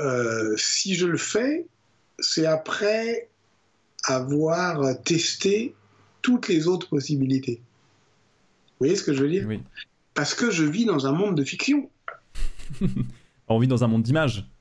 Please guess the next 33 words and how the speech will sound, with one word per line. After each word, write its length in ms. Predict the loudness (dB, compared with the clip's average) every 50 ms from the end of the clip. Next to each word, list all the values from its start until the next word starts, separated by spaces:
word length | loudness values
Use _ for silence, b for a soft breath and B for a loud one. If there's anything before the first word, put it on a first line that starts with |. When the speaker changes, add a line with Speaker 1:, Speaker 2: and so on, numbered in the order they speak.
| _ _ _ _ _ -2
Speaker 1:
Bah 180 | 0 4 4
Speaker 2:
Et 40 | 6
Speaker 1:
ouais, 140 | 6 6 6
Speaker 2:
les 60 | 4 4
Speaker 1:
d'images, 280 | 4 4 4 4 4 4
Speaker 2:
images 60 | 4
nous, 100 | 4 4
Speaker 1:
de 60 | 4
Speaker 2:
nous 160 | 4 2 4 4 4
Speaker 1:
fiction. 160 | 4 4 4
Speaker 2:
percutent, 400 | 2 0 0 0 -2 -2 -2 -4 -4
et 80 | 0
qu'elles 160 | 2 2 2 4
Speaker 1:
Ou, 40 | 6
Speaker 2:
soient 120 | 6 6
Speaker 1:
euh, 80 | 6 4
Speaker 2:
écrites 280 | 4 4 4 4 4
ou 60 | 4
qu'elles 160 | 4 2 2 2
soient 340 | 0 0 2 2 2 2
visuelles. 540 | 2 0 0 0 2 2 2 2 2 2 0 -2 -4 -12 _ _ _ _ _ _ _ -8
Speaker 1:
Bien 200 | -4 -2 -2 -2
sûr. 280 | -2 -2 -2 -2 -2 -4 -8 _ _ _ _ -6
Speaker 2:
Oui. 120 | -6 -6 -6 -8 -14 _ _ _ _ _ _ 0
La 100 | 2 4
narration 480 | 4 4 4 2 0 2 2 2 2
est 240 | 4 2 0 0 -2
très 280 | -2 0 2 2 2 2
importante 460 | 0 0 0 0 0 0 0 0 0
aujourd'hui, 480 | 0 0 2 2 2 2 2 4 4 4
et, 280 | 2 2 0 -2 -2 -2 0
et, 180 | 0 2 2 2
euh, 180 | 0 0 -2